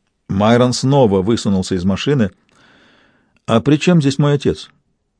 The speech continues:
«Просто спроси его об Артуре Брэдфорде». Костлявый растянул рот, обнажив в улыбке мелкие острые зубы хищника.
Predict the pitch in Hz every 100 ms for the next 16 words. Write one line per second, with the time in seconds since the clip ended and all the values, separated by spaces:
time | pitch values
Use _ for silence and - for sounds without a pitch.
0 | - 214 269 208 123 110 156 196 - 240
1 | 165 95 - - _ _ 117 120 120 92
2 | 113 113 113 113 82 - 71 69 - _
3 | _ _ _ - 98 - 110 110 101 98
4 | 98 101 - 104 92 95 156 - - _
5 | _ - 107 98 107 113 107 - 101 107
6 | 113 107 107 110 107 - 107 110 101 110
7 | 101 107 95 - 143 - 107 101